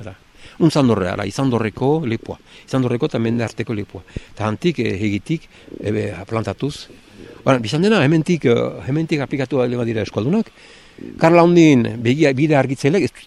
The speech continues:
jauze ikusi, ez zuen ikusten al, hemen zela indarra. Eta soera oian handia dira, soera tinkia dira, eta hementik, eh, eskualdunek apli-, eh, horren muntatzeko, hori erakusteat emaiten du, eh, hori, eh, eh, ara,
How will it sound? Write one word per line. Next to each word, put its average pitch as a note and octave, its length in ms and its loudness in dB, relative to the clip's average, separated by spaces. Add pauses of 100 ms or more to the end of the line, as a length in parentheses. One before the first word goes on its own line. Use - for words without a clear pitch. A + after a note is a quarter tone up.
(160)
jauze F#3+ 240 8
ikusi, A#2 340 2
ez C3 140 0
zuen C#3 160 0
ikusten - 340 -2
al, F#3 220 0 (380)
hemen B2 260 0
zela C#3 220 -4
indarra. C#3+ 420 -2 (600)
Eta G#2+ 280 -12
soera B2+ 480 2
oian A2 300 0
handia G#2 260 -4
dira, B2+ 260 -2
soera G#2 460 -4
tinkia G2 360 -6
dira, C3 320 -2 (460)
eta G#2+ 280 -8
hementik, G#2+ 440 -8
eh, G2 140 -4
eskualdunek G#2 480 -6
apli-, G#2 420 -8
eh, F#2 160 -8
horren G2+ 480 -4
muntatzeko, G#2+ 540 -4 (280)
hori B2+ 440 2
erakusteat A#2 460 -2
emaiten B2 300 -4
du, A#2+ 160 -2
eh, D#3 260 -8
hori, G#2 440 -6
eh, G#2 60 -8 (840)
eh, A2 560 -20
ara, C3 160 -10